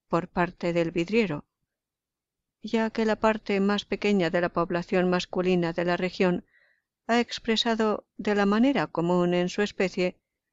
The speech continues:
su desaprobación de una morada sin moradores. Tiene dos plantas.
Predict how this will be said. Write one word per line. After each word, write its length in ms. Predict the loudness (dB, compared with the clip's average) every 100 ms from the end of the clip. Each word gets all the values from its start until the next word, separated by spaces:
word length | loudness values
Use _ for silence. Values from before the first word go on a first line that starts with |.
| _ _
su 280 | -2 2 2
desaprobación 1000 | 2 0 -2 -2 -2 -2 0 2 2 2
de 120 | 2
una 280 | 2 4 2
morada 600 | 2 2 0 0 -4 -6
sin 260 | -8 -2 0
moradores. 720 | 0 0 -2 -4 -6 -10 -14 _ _ _ _ _ _ _ _ _ _ _ _ _ _ _ _ _ _ _ _ _ _ _ _ _ _ _ _ _ _ _ _ _
Tiene 440 | 0 2 0 -2
dos 260 | -2 -4 -4
plantas. 640 | -6 -6 -6 -8 -10 -12